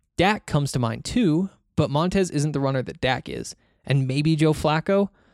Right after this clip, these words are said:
Bottom line is, I think the comparison is to a guy that can wow you on some big-time throws and is a serviceable, serviceable quarterback in their prime, but will leave you questioning,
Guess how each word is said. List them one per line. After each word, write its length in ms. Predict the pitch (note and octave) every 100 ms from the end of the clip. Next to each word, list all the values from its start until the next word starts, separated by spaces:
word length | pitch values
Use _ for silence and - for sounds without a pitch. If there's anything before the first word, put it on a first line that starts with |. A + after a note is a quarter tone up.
| _ _ _ _
Bottom 260 | C#3+ F3 F3
line 240 | D3 D3
is, 240 | C#3+ C#3+ -
I 40 |
think 160 | B2+ F3
the 80 | F#3
comparison 680 | D#3 - D3+ D#3 D#3 C#3 B2+
is 120 | D3+
to 100 | C#3+
a 40 |
guy 320 | C3 B2 B2 C#3
that 140 | C3
can 220 | C#3 B2
wow 300 | B2+ B2+ C3+
you 280 | D#3+ F3 F#3+
on 160 | C3 C#3+
some 140 | C#3+
big-time 420 | C3+ C3 - D3+
throws 420 | D3 A#2+ A2 C3+ - - - -
and 80 |
is 120 | C#3 C3+
a 60 |
serviceable, 680 | - D#3 E3 F3 F3+ - -
serviceable 560 | - D3+ D#3+ E3 D3+ C3+
quarterback 460 | - C#3+ C3 A#2
in 40 | A#2
their 120 | G2+
prime, 440 | - E3 D#3+ D#3 - - _
but 100 | C#3
will 80 | C3
leave 220 | C#3+ C#3
you 80 | C#3
questioning, 720 | - E3 D#3 - C3+ C3 -